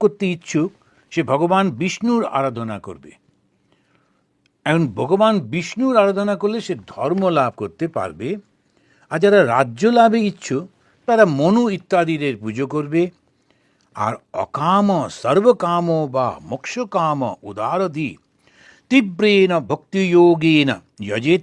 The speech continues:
পুরুষম পরম। এই দশ নম্বর শ্লোকে এসে বললেন, এটাই আমাদের খুব মনের মতো।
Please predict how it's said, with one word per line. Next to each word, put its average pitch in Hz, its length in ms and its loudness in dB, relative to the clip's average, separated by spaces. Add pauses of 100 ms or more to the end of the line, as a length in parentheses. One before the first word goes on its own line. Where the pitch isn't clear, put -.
(120)
পুরুষম 185 540 -4
পরম। 180 460 -2 (640)
এই 151 160 0
দশ 123 300 -8
নম্বর 120 260 -8
শ্লোকে 104 340 -14
এসে 98 180 -18
বললেন, 101 440 -8 (420)
এটাই 208 300 0
আমাদের 143 400 0
খুব 117 420 -6
মনের 113 340 -6
মতো। 147 380 -4